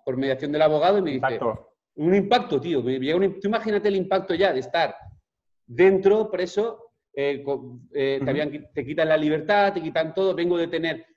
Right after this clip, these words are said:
Speaker 1: tres coches, eh, el dinero, no me, o sea, el dinero era, era abundante, etcétera, etcétera. A de repente te quitan todo, te quitan tu libertad, te quitan todo y de repente te dicen, "Has hecho esto durante cinco años".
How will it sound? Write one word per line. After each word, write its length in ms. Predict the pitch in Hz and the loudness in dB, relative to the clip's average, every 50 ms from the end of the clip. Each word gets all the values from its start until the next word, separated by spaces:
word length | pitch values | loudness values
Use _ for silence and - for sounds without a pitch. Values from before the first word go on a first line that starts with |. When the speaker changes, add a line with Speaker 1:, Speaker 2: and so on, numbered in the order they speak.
| _ _ | _ _
Speaker 1:
tres 280 | - 147 143 143 - - | -2 0 0 -2 -2 -2
coches, 760 | - 185 185 175 180 - - 170 170 170 170 170 170 170 - - - _ _ _ | -2 0 0 0 -2 -2 -2 0 0 0 0 -2 -4 -8 -14 -20 -20 _ _ _
eh, 580 | - 135 143 143 143 147 143 143 143 143 143 135 | -4 -2 0 0 0 0 0 -2 -2 -2 -2 -2
el 140 | 143 147 143 | -2 -2 -2
dinero, 680 | 135 147 139 151 156 147 151 151 147 147 147 143 139 - 135 | -2 -4 -2 -2 0 0 0 2 2 2 0 0 -2 -4 -8
no 380 | 143 139 139 139 139 143 147 147 | -10 -10 -8 -6 -6 -6 -4 -6
me, 280 | 147 143 131 123 135 | -6 -6 -8 -8 -10
o 40 | 135 | -10
sea, 140 | - - 127 | -8 -6 -6
el 100 | 127 123 | -6 -6
dinero 320 | 135 135 147 147 147 143 - - _ _ | -4 -4 -2 -2 -4 -4 -6 -12 _ _
era, 260 | - 147 139 143 139 | -6 -4 -2 -2 -2
era 320 | 127 135 139 135 135 135 135 | -2 -2 0 0 0 0 -2
abundante, 880 | 127 131 135 135 139 139 143 170 180 180 170 - - 165 165 156 127 | -2 -4 -4 -2 -2 -2 0 0 0 0 -2 -2 -2 -2 -2 -2 -4
etcétera, 380 | 131 123 - 160 143 - 160 160 | -6 -8 -10 -10 -8 -6 -6 -4
etcétera. 360 | 151 - 180 170 190 208 190 - | -4 -6 -8 -6 -4 -6 -4 -4
A 80 | 143 139 | -4 -4
de 80 | 143 | -4
repente 420 | 135 139 139 135 151 160 156 196 196 | -4 -4 -6 -6 -8 -6 -4 -6 -6
te 140 | - 170 | -6 -8
quitan 460 | - - 202 - 208 185 160 156 135 - _ - | -10 -8 -6 -4 -2 -2 -4 -6 -10 -12 _ 2
todo, 640 | 214 220 226 226 214 233 247 320 302 - - _ _ _ _ _ _ | 4 4 4 4 0 -2 -4 -4 -6 -12 -20 _ _ _ _ _ _
te 100 | - 147 | -8 -6
quitan 300 | 156 160 185 180 170 - | -2 0 0 0 0 0
tu 100 | 170 165 | -2 -2
libertad, 520 | 165 160 160 160 147 - - 190 208 208 - | 0 0 0 0 0 0 -2 -2 -2 -2 -4
te 100 | 151 139 | -8 -12
quitan 320 | 151 147 180 175 170 170 | -8 -6 -4 -4 -4 -2
todo 140 | - 196 202 | -2 0 0
y 40 | 190 | 0
de 60 | 165 | -2
repente 260 | 151 139 165 165 - | -4 -6 -10 -10 -8
te 60 | - 170 | -8 -8
dicen, 360 | 147 131 143 123 117 127 _ _ - | -8 -6 -8 -8 -10 -10 _ _ -10
"Has 140 | 165 - 190 | -8 -6 -6
hecho 180 | 180 190 190 | -6 -4 -4
esto 180 | 190 190 190 196 | -6 -4 -4 -6
durante 280 | 175 160 135 123 131 120 | -4 -4 -6 -8 -10 -14
cinco 280 | 123 135 131 - 120 | -12 -14 -12 -10 -8
años". 240 | 110 101 98 95 92 | -10 -10 -10 -14 -16